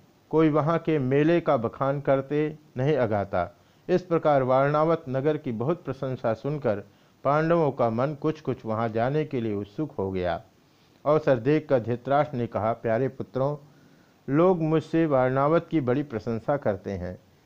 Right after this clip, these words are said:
यदि तुम लोग वहां जाना चाहते हो तो हो आओ। आजकल वहां मेले की बड़ी धूम है। देखो, वहां तुम लोग ब्राह्मणों और गवैयों को खूब दान देना तथा तेजस्वी देवताओं की तरह विहार करके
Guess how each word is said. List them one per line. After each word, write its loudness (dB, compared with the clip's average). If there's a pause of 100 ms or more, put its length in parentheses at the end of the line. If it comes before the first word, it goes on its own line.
(140)
यदि 2
तुम 0
लोग 0
वहां 0
जाना 0
चाहते 0
हो -2 (340)
तो 0
हो 0
आओ। -4 (520)
आजकल 2
वहां 0
मेले 0
की -6
बड़ी 0
धूम -4
है। -6 (320)
देखो, 0 (300)
वहां 0
तुम 0
लोग 2
ब्राह्मणों 0
और -2 (460)
गवैयों 4
को -2
खूब -2
दान 0
देना -4 (1000)
तथा 4
तेजस्वी 2
देवताओं 2
की -4
तरह 2
विहार 0
करके -4